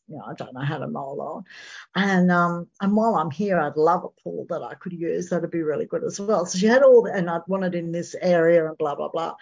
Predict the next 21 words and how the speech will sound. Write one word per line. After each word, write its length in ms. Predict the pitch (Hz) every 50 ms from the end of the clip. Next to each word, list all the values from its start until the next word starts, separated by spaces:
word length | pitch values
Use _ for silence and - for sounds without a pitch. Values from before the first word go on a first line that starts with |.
| - _ - - - - - - - _ _ _
So 240 | - - - 285 285
anyhow, 460 | 277 262 196 185 185 180 175 185 202 185 180 - _ _ _ -
she 180 | - - - 247
had 260 | - - 233 262 285
all 140 | 294 277 226
that 200 | 185 170 - -
stuff, 380 | - - - 160 - - 180 -
and 100 | 208 220
I 80 | 233 254
was 220 | 254 233 - -
watching 280 | 180 - - - 175 175
this 220 | 180 180 - -
and 140 | 190 180 180
I 380 | 185 - _ _ _ - - -
was 140 | - 180 180
thinking, 360 | - 196 185 180 - 190 190
"Okay, 360 | 269 254 233 214 - 180 175
this 260 | 180 208 196 185 - -
is 80 | -
really 240 | 185 - 110 107 95
interesting. 560 | 190 - - - 147 - - 170 175 175 -